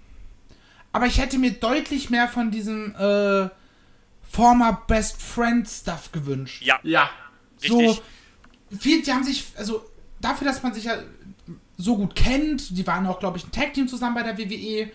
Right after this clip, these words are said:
Speaker 2: Yes.
Speaker 1: Zum Schluss und dieses so, zu wenig, „Ich kann deinen Move abwehren, weil ich weiß, was jetzt kommt“, oder,
Speaker 3: Mhm.
Speaker 1: ah, so ein Matt Cadona, der dann doch vielleicht so ein bisschen Remorse zeigt, wenn's um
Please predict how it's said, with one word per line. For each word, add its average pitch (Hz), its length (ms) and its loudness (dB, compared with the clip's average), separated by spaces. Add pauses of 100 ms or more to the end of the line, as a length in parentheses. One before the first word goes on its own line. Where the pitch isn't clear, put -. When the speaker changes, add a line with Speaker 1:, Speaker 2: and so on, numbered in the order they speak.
Speaker 2:
Yes. - 280 -12 (1120)
Speaker 1:
Zum 214 220 -4
Schluss 214 540 -2
und 208 280 -4 (800)
dieses 214 400 -6
so, 220 240 -10 (380)
zu 320 260 -4
wenig, 285 600 -4 (100)
„Ich - 360 -10 (260)
kann 277 280 0
deinen 240 380 2
Move 277 260 4
abwehren, 226 340 -4
weil 202 100 -2
ich - 120 -4
weiß, 220 240 -2
was 196 160 -6
jetzt 190 220 -8
kommt“, 226 480 0
oder, 175 260 -6 (140)
Speaker 3:
Mhm. 170 280 -12 (200)
Speaker 1:
ah, 233 640 2
so 220 180 -4
ein 220 140 -6
Matt 220 160 -2
Cadona, 226 320 -2
der 214 120 -2
dann 214 140 -2
doch 240 180 0
vielleicht 226 280 -4
so 214 80 -6
ein 202 40 -6
bisschen 220 360 -4
Remorse 226 500 2
zeigt, 226 320 -2
wenn's 214 240 -6
um 190 380 -4